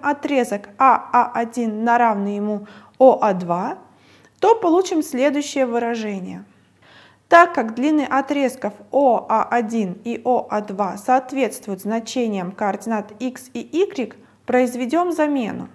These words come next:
Длина искомого вектора А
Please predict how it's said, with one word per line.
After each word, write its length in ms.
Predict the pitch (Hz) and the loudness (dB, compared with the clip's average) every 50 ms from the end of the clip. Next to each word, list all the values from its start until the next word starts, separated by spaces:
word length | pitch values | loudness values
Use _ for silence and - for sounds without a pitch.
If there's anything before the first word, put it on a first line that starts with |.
| _ _ _ _ _ _ _ _ _ _ _ _ _ _ _ _ _ _ _ _ _ _ _ _ _ - | _ _ _ _ _ _ _ _ _ _ _ _ _ _ _ _ _ _ _ _ _ _ _ _ _ -8
Длина 400 | 208 220 247 311 330 370 403 440 453 427 - | -2 0 0 2 4 4 4 2 2 0 -2
искомого 580 | 285 - - - - 370 381 370 311 262 262 240 | -4 -6 -4 0 0 2 2 2 2 2 0 0
вектора 540 | 226 277 294 - - 262 240 240 226 - - | 0 -2 -4 -2 -2 -2 0 0 -2 -2 0
А 360 | 196 202 190 175 196 254 | 0 0 0 -2 -4 -8